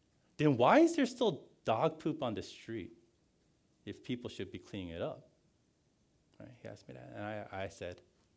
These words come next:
"Well, why do you think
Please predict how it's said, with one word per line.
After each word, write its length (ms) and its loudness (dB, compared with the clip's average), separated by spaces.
"Well, 360 4
why 260 4
do 100 0
you 500 0
think 520 -12